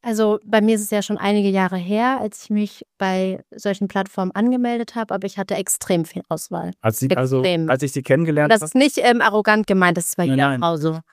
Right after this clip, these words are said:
Speaker 2: Also als ich das, äh, bei ihr gesehen habe,
Speaker 1: Hm.
Speaker 2: war da sogar neunhundertneunundneunzig plus.
Speaker 1: Sicher?
Speaker 2: Weil, ja,
Speaker 1: Nee, das
Speaker 2: doch,
Speaker 1: glaub ich nicht.
Speaker 2: doch, du, das war sogar, dass sie gar keine Zahlen mehr anzeigen
Speaker 1: Hm,
Speaker 2: konnten.
Speaker 1: ich glaub, das
Speaker 2: Da
Speaker 1: war
Speaker 2: war dann ein
Speaker 1: nicht.
Speaker 2: Plus am Ende, doch, das war bei dir. Aber das Problem ist natürlich, das sind n-, keine Matches.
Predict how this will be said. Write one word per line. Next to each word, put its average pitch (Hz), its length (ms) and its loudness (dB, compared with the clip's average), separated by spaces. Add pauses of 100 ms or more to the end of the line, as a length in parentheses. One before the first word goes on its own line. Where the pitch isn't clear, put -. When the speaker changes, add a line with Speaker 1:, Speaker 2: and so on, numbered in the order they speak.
Speaker 2:
Also 127 320 -6
als 135 200 -4
ich 143 160 -2
das, - 360 -4
äh, 120 360 -4
bei 123 120 2
ihr 127 140 4
gesehen 123 400 -2
habe, 139 460 -4
Speaker 1:
Hm. 107 60 -20
Speaker 2:
war 117 120 -12
da 131 120 2
sogar 120 540 -4
neunhundertneunundneunzig 135 1400 4
plus. - 360 0 (160)
Speaker 1:
Sicher? - 200 -20
Speaker 2:
Weil, 285 300 0
ja, 214 180 -2
Speaker 1:
Nee, 175 80 0
das 190 160 -8
Speaker 2:
doch, - 140 0
Speaker 1:
glaub 160 120 -8
ich - 160 -20
nicht. 165 100 -20
Speaker 2:
doch, 117 160 -6
du, 113 240 -2
das 117 200 -4
war 135 100 6
sogar, 131 220 2
dass 127 100 0
sie 120 60 -12
gar 123 160 -2
keine 127 180 0
Zahlen 123 240 0
mehr 120 120 0
anzeigen 120 360 0
Speaker 1:
Hm, 202 60 -2
Speaker 2:
konnten. 175 240 -6
Speaker 1:
ich 104 80 -12
glaub, 185 100 -10
das 180 120 -12
Speaker 2:
Da 123 60 2
Speaker 1:
war 120 60 -2
Speaker 2:
war 131 80 2
dann 123 140 0
ein 120 80 0
Speaker 1:
nicht. 175 80 -6
Speaker 2:
Plus 139 260 2
am 110 140 -4
Ende, 101 240 -6
doch, 104 240 -2
das 131 100 -6
war 139 100 -14
bei 131 120 -6
dir. 113 180 -4 (300)
Aber 127 140 4
das - 100 2
Problem 143 280 2
ist 160 100 -2
natürlich, 135 280 0 (160)
das 127 160 0
sind 143 160 -4
n-, 139 160 0
keine 131 280 4
Matches. - 480 2